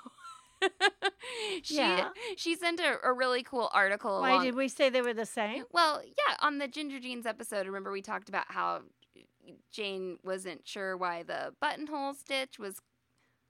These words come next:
Speaker 1: called the buttonhole stitch, and it's similar to the blanket stitch, and Jane
Speaker 2: Well,
Speaker 1: is
Speaker 2: it's somewhat similar, I
Speaker 1: Well,
Speaker 2: guess. Yeah.
Speaker 1: the, uh, Leslie sent a really good, well, to be, okay.
Speaker 2: Explanation.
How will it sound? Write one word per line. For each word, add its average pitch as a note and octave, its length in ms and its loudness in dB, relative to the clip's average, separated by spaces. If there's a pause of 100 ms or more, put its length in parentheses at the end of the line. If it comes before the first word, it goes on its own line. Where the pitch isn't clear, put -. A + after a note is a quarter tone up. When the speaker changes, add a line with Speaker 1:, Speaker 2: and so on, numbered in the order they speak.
(160)
Speaker 1:
called D4+ 240 4
the C#4 60 -4
buttonhole C4 360 0
stitch, B3+ 320 -4
and A3 80 -8
it's - 160 -10
similar A#3 300 -4
to A3 80 -10
the A3 60 -6
blanket G#3+ 380 -8
stitch, G3+ 400 -8
and F3+ 220 -6 (140)
Jane G#3+ 160 -4
Speaker 2:
Well, C#4 80 4
Speaker 1:
is B3 160 0
Speaker 2:
it's - 160 -16
somewhat D#4+ 400 -6
similar, B3 380 -8
I F3 220 -10
Speaker 1:
Well, B3 200 6
Speaker 2:
guess. - 200 -6
Yeah. A#3+ 200 -2 (180)
Speaker 1:
the, B3 240 -2 (440)
uh, G#3+ 240 4 (120)
Leslie D4 540 -2
sent A3 420 -6
a A3 80 -2
really A#3 300 -2
good, F#3 560 -2 (180)
well, A#3+ 160 6
to C#4 120 -6
be, C#4 180 -4
okay. A#3 160 4
Speaker 2:
Explanation. A3 840 -2